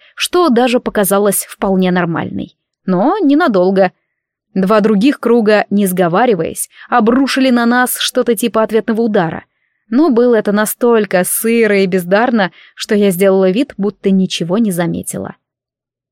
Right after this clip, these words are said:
Саша же веселилась. Она стояла молча с закрытыми глазами и отрешенным лицом, но внутренне заливалась смехом. Я чувствовала ее эмоции отголоском силы.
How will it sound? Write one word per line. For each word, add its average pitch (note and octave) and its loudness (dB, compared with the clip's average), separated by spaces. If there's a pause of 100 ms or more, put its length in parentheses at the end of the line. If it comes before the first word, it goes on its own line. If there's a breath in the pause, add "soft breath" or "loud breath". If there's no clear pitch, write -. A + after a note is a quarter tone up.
(140)
Саша D4+ 0
же C#4 2
веселилась. F3+ -4 (260 soft breath)
Она A3+ 0
стояла A3 0
молча B3 0
с F3+ -2
закрытыми G3 -2
глазами F#3+ 0
и F3+ 2
отрешенным F#3+ -2
лицом, F#3+ -2 (300 soft breath)
но A#3+ 2
внутренне A3 0
заливалась G#3 2
смехом. - -6 (380)
Я A#3 0
чувствовала G#3 -2
ее G#3 2
эмоции G#3+ 0
отголоском G#3 0
силы. D#3 -6